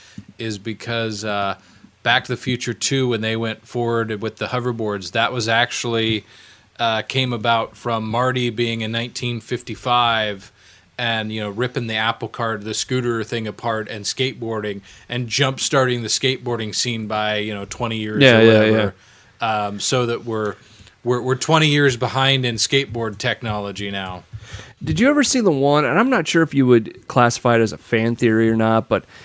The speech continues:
Speaker 2: it's Back to the Future that it's basically has a lot of connections to the J F K assassination?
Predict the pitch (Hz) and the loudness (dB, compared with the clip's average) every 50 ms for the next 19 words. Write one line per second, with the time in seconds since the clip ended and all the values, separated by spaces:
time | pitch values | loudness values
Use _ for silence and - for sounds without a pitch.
0 | - - - - 123 - - - 156 165 185 202 - - 180 160 135 - - 135 | -20 -4 2 2 2 2 4 6 6 8 6 6 4 2 0 0 -2 0 2 4
1 | 139 135 127 - 147 127 117 110 120 117 110 - 117 110 - 139 - 123 120 123 | 4 4 4 4 4 4 6 6 4 2 2 2 0 -2 -2 2 2 4 4 4
2 | 123 - - - 127 127 123 120 120 113 113 110 101 - _ _ _ - - 104 | 2 0 -2 0 2 4 6 6 6 6 4 4 2 -2 _ _ _ -10 -4 0
3 | 123 117 113 110 107 107 110 110 113 - 123 113 107 107 - - 117 110 - - | 0 2 2 2 0 0 0 0 -2 -2 -2 -2 -2 -2 -4 -4 -6 -8 -6 -6
4 | 110 104 104 - 107 107 107 - - 110 107 107 104 - - 110 107 107 - 110 | -8 -8 -4 -4 -4 -4 -4 -6 -6 -6 -6 -6 -4 -4 -4 -4 -4 -4 -6 -6
5 | 107 104 104 104 - 110 110 110 | -8 -8 -6 -6 -6 -6 -8 -8